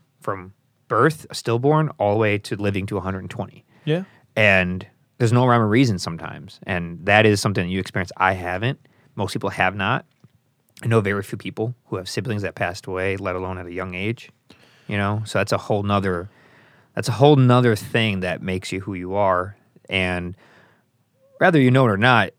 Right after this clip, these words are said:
Speaker 1: has to play a role in your ability to communicate with people,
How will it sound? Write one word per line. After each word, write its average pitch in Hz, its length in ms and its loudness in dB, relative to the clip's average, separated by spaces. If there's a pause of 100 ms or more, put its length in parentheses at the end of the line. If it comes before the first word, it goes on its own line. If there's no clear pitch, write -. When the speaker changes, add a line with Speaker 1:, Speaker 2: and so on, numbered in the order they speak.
Speaker 1:
has 123 340 0
to - 80 -4
play 92 220 -4
a 90 40 -4
role 92 360 2
in 87 100 -4
your 90 240 -2
ability 90 440 -4
to 87 460 -10 (880)
communicate 107 440 0
with 104 100 -4
people, 113 480 -4